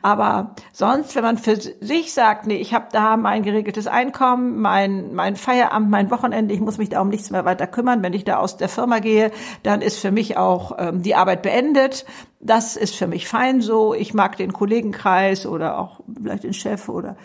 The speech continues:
also, das ist schon stimmig so für mich und dann,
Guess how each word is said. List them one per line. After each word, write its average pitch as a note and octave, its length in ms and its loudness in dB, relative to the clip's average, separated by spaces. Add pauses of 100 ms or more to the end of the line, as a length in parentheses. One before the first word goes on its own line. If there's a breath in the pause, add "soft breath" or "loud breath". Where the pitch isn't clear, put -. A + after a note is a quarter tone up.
(440 loud breath)
also, A3+ 400 2 (760)
das A#3+ 160 0
ist C#4 160 0
schon C#4 180 4
stimmig C#4 440 0
so C4 280 2
für B3+ 220 2
mich C#4 400 0
und A#3+ 180 -4
dann, A#3 400 0